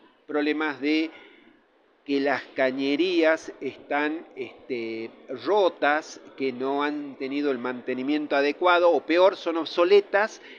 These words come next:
y van a sección llena. Entonces, el agua que sale de estas cañerías provoca el humedecimiento de las capas superiores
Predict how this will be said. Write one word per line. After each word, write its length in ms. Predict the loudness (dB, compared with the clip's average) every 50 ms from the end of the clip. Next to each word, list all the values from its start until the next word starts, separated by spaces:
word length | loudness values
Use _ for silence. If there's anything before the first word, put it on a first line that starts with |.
| -20 -16 -8
y 320 | -4 -4 -2 -2 -4 -8 -12 -20 -20 -6 0
van 280 | 2 2 2 2 -2 -6 -10
a 60 | -10
sección 520 | -6 -6 -6 -6 -4 -2 -2 0 0 -2
llena. 400 | 0 4 4 4 4 2 -4 -8 -12 -16 -20 -20 -20 -20 -4
Entonces, 440 | 0 0 0 0 0 -4 -6 -8 -16 -20 -20 -20 -20 -20 -20 -20 -20 -6 -2
el 300 | 0 0 0 2 2 4
agua 500 | 6 6 6 6 4 0 -2 -2 -4 -8 -14 -20 -20 -20 _ _
que 320 | 4 4 4 4 2 -2 -8 -16 -20 _ _ _ _ _
sale 680 | _ -20 -20 -14 2 4 6 8 8 6 6 2 2
de 140 | 2 2 2
estas 240 | 2 2 0 0 2
cañerías 760 | 0 0 0 2 2 2 4 4 2 2 2 0 -4 -10 -20 -20 _ _ _ _ _
provoca 540 | 2 4 4 4 6 4 4 4 2 -2 -4
el 100 | -2 -2
humedecimiento 1000 | -4 -4 -2 -2 0 0 0 -2 -4 -6 -10 -6 -2 0 0 0 0 -4 -6
de 120 | -6 -6 -6
las 140 | -8 -10 -2
capas 420 | 2 2 2 2 2 -4 -8 -8
superiores 840 | -4 -4 -4 0 0 0 4 6 6 6 6 6 4 0 -2 -6